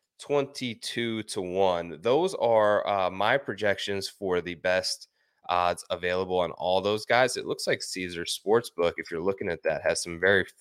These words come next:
favorable looking stuff going on this week. Um,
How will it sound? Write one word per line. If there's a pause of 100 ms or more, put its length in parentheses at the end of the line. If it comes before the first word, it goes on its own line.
(120)
favorable (560)
looking
stuff
going
on
this
week. (640)
Um,